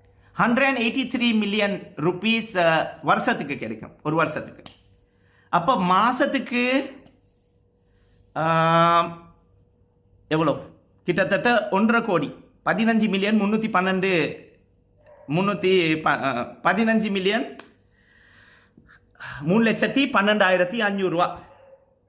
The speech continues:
அதாச்சும் ஒன்றரை கோடியும் மூணு லட்சத்தி பன்னெண்டாயிரமும்.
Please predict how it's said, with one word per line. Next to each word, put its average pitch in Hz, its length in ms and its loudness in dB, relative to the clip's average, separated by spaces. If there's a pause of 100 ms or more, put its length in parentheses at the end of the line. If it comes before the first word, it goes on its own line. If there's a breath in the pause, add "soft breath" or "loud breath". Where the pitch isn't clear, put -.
(280)
அதாச்சும் 147 520 -2
ஒன்றரை 196 320 0
கோடியும் 180 520 2 (400)
மூணு 170 240 0
லட்சத்தி 175 340 -2
பன்னெண்டாயிரமும். 135 680 0